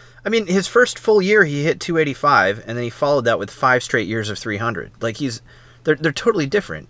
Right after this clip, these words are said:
Like, I, I, I understand Jankowski's fast and he's a good fielder, but, uh, Lofton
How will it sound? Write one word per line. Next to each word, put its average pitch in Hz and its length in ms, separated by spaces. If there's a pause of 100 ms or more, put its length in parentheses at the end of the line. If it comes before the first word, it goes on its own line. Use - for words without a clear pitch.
Like, 135 320 (400)
I, 156 140 (1160)
I, 160 120 (280)
I 196 60
understand 190 380
Jankowski's 139 480
fast 139 580 (120)
and 110 140
he's 98 380
a 101 220
good 131 180
fielder, 139 520 (480)
but, 127 220
uh, 110 400
Lofton 120 500